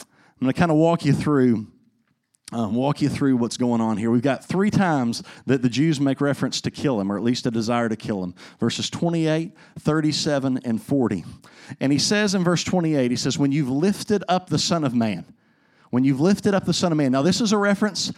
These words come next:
back to John chapter three. Jesus is talking to Nicodemus, and he begins to explain to him what's coming. And he tells him, and Nicodemus is like, "I don't get it." And do you remember Jesus says to him, "You're, you're the teacher of Israel and you don't get it?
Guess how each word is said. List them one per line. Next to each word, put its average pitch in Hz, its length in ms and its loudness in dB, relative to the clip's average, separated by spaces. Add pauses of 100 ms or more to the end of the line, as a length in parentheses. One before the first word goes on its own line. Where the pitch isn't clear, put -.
(220)
back 156 200 -2
to 151 60 2
John 156 280 -2
chapter 156 320 -4
three. 165 480 -8 (720)
Jesus 156 380 -2
is 170 100 -8
talking 151 300 0
to 143 60 0
Nicodemus, 151 720 -2 (640)
and 127 100 -2
he 143 60 2
begins 180 300 0
to 190 80 2
explain 196 540 -2
to 147 180 2
him 123 80 0
what's 151 200 -2
coming. 139 360 -2 (180)
And 165 80 0
he 190 80 0
tells 220 300 2
him, 95 160 -2 (120)
and 147 120 0
Nicodemus 190 440 0
is 143 140 -2
like, 123 180 0
"I 127 120 0
don't 139 260 0
get 117 160 -2
it." - 140 -8 (760)
And 113 120 -2
do 139 40 -2
you 160 60 0
remember 165 280 0
Jesus 139 380 -2
says 143 300 -2
to 117 180 -2
him, 98 140 -2
"You're, 165 160 -6 (340)
you're 196 200 0
the 220 100 0
teacher 214 560 -2
of 180 240 -4
Israel 220 540 0
and 165 160 -2
you 196 80 2
don't 190 180 0
get 185 160 -2
it? - 180 -8